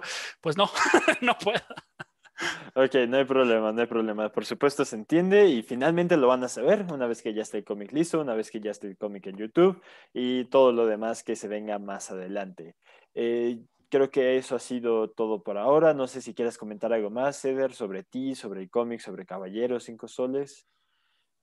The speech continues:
Speaker 1: Pues, mm, agradecemos mucho su preferencia, que, que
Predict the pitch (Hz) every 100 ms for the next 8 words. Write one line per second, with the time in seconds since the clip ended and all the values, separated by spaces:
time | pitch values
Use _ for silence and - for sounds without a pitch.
0 | _ _ _ - 180 175 175 175 175 175
1 | 175 - - - - - - _ _ _
2 | 208 208 208 214 214 185 185 180 214 220
3 | 208 190 202 208 196 170 - 160 160 175
4 | 208 233 247 170 147 143 147 - - -
5 | - _ _ _ - 160 156 151 147 147